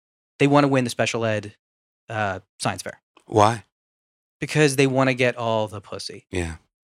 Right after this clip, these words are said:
Speaker 2: all of it.
Speaker 1: They wanna be knee deep in mu-, <laughs> muff. What did they say? I'm sorry. It's gross,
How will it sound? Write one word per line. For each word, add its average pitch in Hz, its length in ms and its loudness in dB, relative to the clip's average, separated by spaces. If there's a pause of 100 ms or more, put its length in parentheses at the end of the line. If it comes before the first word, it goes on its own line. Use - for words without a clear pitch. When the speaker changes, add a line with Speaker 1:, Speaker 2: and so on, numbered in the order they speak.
Speaker 2:
all 92 200 6
of 85 60 -6
it. 87 140 -6 (200)
Speaker 1:
They 131 80 -4
wanna 139 220 2
be 127 320 -4
knee 127 220 -2
deep 135 220 -2 (200)
in 135 160 -2
mu-, - 340 4
<laughs> - 40 6 (100)
muff. 233 380 4
What 165 220 4
did - 120 0
they - 60 4 (340)
say? - 180 2
I'm 202 160 8
sorry. 117 560 2 (300)
It's - 100 -2
gross, 214 280 8